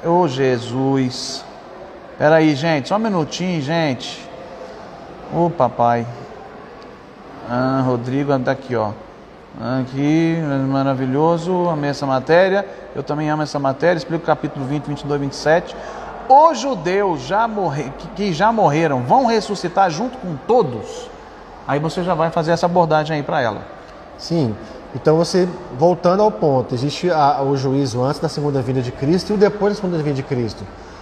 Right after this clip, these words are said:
Speaker 2: Quais, qual vai ser o juízo antes da segunda vinda de Cristo? Tribunal de Cristo para toda a sua igreja. Tanto os judeus, como os gentios, como, como qualquer, qualquer ser humano, qualquer cultura, vai, se aceitou a Jesus,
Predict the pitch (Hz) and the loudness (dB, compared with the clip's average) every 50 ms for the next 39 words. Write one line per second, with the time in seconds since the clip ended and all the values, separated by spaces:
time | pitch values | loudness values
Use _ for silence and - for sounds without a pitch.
0 | - - - 196 233 247 - 214 - - 254 254 254 233 - - 220 214 190 175 | -18 -6 -2 0 2 2 0 0 4 4 4 6 6 4 2 2 2 2 2 2
1 | 185 196 202 180 170 190 190 185 196 170 - 190 185 170 175 170 170 170 - 143 | 0 0 0 0 0 0 0 -2 -2 -4 -4 -2 -2 0 0 -2 -2 -2 -2 0
2 | 123 117 101 - - - - 151 151 156 156 143 139 135 139 147 170 160 165 - | 0 -2 -2 -4 -8 -6 -4 -2 0 2 2 4 6 6 6 6 4 2 -2 -6
3 | - 151 143 151 156 - - 190 - - - - - 165 180 190 185 185 - - | -4 -2 0 0 0 -2 -4 -8 -12 -12 -6 0 2 4 4 4 2 0 -2 0
4 | 190 214 226 202 185 - - 160 143 127 135 127 123 117 101 101 104 - - - | 2 2 4 2 2 0 0 -2 0 0 2 2 2 0 -2 -4 -8 -10 -12 -16
5 | - - - - - 196 220 220 214 160 170 175 147 131 160 170 175 185 190 175 | -18 -18 -10 -2 0 2 4 4 4 4 2 0 0 2 4 4 6 4 4 2
6 | - - 160 165 160 139 143 143 131 123 - - - 170 180 185 190 190 170 190 | 0 -2 0 0 0 0 0 0 -2 -2 -4 -4 -2 0 2 4 4 4 2 0
7 | - - 165 170 165 165 160 151 139 - - - - - - - - 175 170 156 | -2 0 0 2 2 4 2 2 2 0 -4 -12 -14 -16 -16 -8 -2 0 2 2
8 | 165 156 202 208 214 - 196 180 - 202 220 220 220 - - - - - - - | 2 4 4 2 2 2 2 2 2 4 4 4 2 0 -2 -8 -10 -10 -12 -14
9 | - - - - - 202 190 190 170 160 165 180 185 180 185 175 156 - - - | -14 -14 -12 -4 0 2 2 4 4 4 4 4 4 4 2 0 0 -2 -6 -6
10 | - 151 165 170 180 180 - - - 190 175 165 - - 190 196 214 214 226 233 | -4 -2 0 0 -2 -2 -4 -2 -2 -2 -2 -2 0 2 4 6 6 6 6 6
11 | 240 233 - - - - - - - - 127 117 117 131 135 135 139 143 151 160 | 4 2 -2 -8 -12 -14 -16 -16 -16 -12 -10 -4 0 4 6 8 8 8 6 6
12 | 170 165 - - - - 214 208 208 214 190 - 220 226 226 190 196 185 165 151 | 4 0 -2 -4 -2 0 0 2 2 0 2 4 4 2 4 4 2 2 2 2
13 | 156 185 214 226 247 247 233 - - | 2 4 4 4 4 2 0 -4 -8